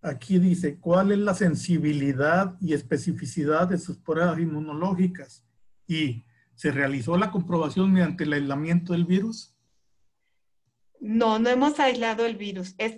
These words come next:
Speaker 2: mire, eh, nosotros hicimos las elisas, das elisa y usamos el protocolo de agdia. Hicimos la prueba de la muestra más su repetición. Y en esos casos que teníamos, eh, dudas,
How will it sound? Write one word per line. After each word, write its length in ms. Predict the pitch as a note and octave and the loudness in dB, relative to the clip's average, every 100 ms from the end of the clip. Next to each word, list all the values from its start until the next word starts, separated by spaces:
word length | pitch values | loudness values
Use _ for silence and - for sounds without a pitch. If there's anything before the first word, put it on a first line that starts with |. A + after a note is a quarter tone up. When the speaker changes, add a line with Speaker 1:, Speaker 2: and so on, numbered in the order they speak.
| - | -8
Speaker 2:
mire, 500 | A3+ A#3+ A3+ G#3+ - - | -2 2 2 -2 -8 -2
eh, 180 | A3+ | -2
nosotros 420 | A#3+ C4 D4 E4 F4+ | 0 0 0 -2 0
hicimos 320 | E4+ C#4 D4+ | -2 0 2
las 240 | C#4 A3+ | 0 0
elisas, 560 | G#3 G3+ G#3+ G#3+ D4 - | -6 -8 -8 -4 -6 -4
das 240 | A3 G#3+ A#3+ | -2 -2 -4
elisa 640 | A#3 G#3 G3+ A#3+ D4+ - | -6 -8 -4 -2 -4 -6
y 160 | - G#3 | -8 -8
usamos 340 | G3+ A3+ A3 | -6 -6 -6
el 80 | A#3+ | -6
protocolo 460 | A3 G#3 F#3 G3 F#3+ | -6 -8 -10 -10 -8
de 140 | G3+ | -2
agdia. 480 | A3 C4+ C4 A#3 A3+ - _ _ _ _ _ _ _ - - - _ | 0 0 -2 -6 -8 -16 _ _ _ _ _ _ _ -20 -20 -20 _
Hicimos 420 | A3+ A#3+ B3 C#4 | -8 -4 0 2
la 200 | C#4+ C4 | 2 0
prueba 640 | B3 A#3+ A#3 A3+ A#3 C4+ - G3 | 0 0 2 2 2 0 -4 -8
de 120 | G#3+ | -4
la 80 | G#3+ | -2
muestra 500 | A3 A#3 A3+ B3+ D4 | -2 -2 -2 0 0
más 320 | C#4 A3+ G3 | 0 -2 -4
su 160 | - G3+ | -8 -10
repetición. 880 | F#3+ F#3+ F#3 F#3 G#3+ D4+ C#4+ - _ _ _ _ _ _ _ _ _ | -8 -8 -10 -10 -6 -4 -4 -8 _ _ _ _ _ _ _ _ _
Y 200 | - G#3 | -8 -4
en 220 | G#3 G#3+ G#3+ | -4 -4 -8
esos 240 | G#3 B3 | -8 -6
casos 340 | - B3+ C4 | -4 -2 -4
que 120 | C4 A3+ | -6 -8
teníamos, 1080 | A3+ G#3+ G#3 G#3 G#3+ A3 A3 - - _ _ _ | -8 -6 -6 -6 -6 -8 -10 -16 -20 _ _ _
eh, 320 | - G3 E3 | -10 -10 -10
dudas, 600 | F#3+ C#4 C4+ A3+ C4 C#4 | -6 -4 0 0 0 -4